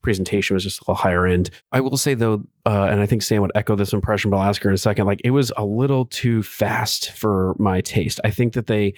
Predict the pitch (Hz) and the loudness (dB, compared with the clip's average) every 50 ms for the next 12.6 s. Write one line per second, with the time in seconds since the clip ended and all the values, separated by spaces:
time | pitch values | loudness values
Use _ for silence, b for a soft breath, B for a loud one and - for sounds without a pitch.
0 | B B 127 120 123 131 131 135 117 - - 117 - - 120 - - 95 - - | B B -4 -2 -2 0 0 0 -2 -2 -2 -2 -2 -2 -4 -4 -4 -4 -4 -4
1 | - - 104 110 139 156 - - - - - - 110 98 107 104 - - 101 104 | -4 -2 0 0 0 0 -2 -4 -8 -4 -2 -2 0 0 0 -2 0 0 -2 -2
2 | - - - - - 117 110 - - - - 120 107 101 107 104 101 101 101 95 | -2 -4 -4 -2 0 0 0 -2 -4 -4 -2 0 0 2 2 0 0 0 0 0
3 | 92 - - 117 104 90 95 - 120 113 110 101 - _ _ - 135 - - 117 | -2 -2 -2 -2 -2 -2 -2 0 0 0 0 -2 -4 _ _ -4 -4 -2 0 0
4 | - - 123 117 110 107 - 120 110 107 104 98 104 107 101 98 98 90 107 104 | 0 2 2 2 2 2 0 0 2 2 2 2 2 2 2 2 2 2 2 2
5 | 107 107 110 113 113 107 98 95 - - - - - 117 110 104 104 101 107 107 | 2 4 2 2 2 2 2 0 -2 -4 -4 0 0 2 2 2 0 0 -2 -2
6 | - - 120 107 101 113 113 113 113 117 117 107 113 113 117 120 120 117 110 - | 0 0 0 0 2 2 2 2 2 2 2 0 0 2 2 2 2 2 2 2
7 | 104 98 95 95 101 95 - - - 123 110 107 101 - - - 104 104 101 101 | 2 2 2 2 2 0 0 -2 0 2 2 2 2 0 -2 -2 0 2 4 4
8 | 101 101 95 - - - 120 107 95 - - - 95 92 90 - - 117 110 127 | 4 4 2 2 2 2 2 2 0 0 0 2 2 2 2 2 0 0 0 2
9 | 117 117 113 110 110 104 - B B B 98 98 95 - 104 101 98 92 - - | 2 2 4 4 2 2 0 B B B 2 2 2 2 2 2 2 2 2 2
10 | 123 107 104 92 - 113 98 - 107 104 104 101 98 98 95 98 104 104 104 104 | 2 2 2 0 0 -2 0 2 2 2 4 4 4 4 4 4 4 4 4 4
11 | 104 101 - 104 101 98 95 92 113 117 113 - 117 104 107 104 101 101 95 - | 2 2 2 2 2 2 2 2 2 2 2 2 2 2 4 4 4 2 0 0
12 | - 107 101 98 101 113 113 117 113 110 107 | 0 0 0 2 2 2 2 2 2 0 -2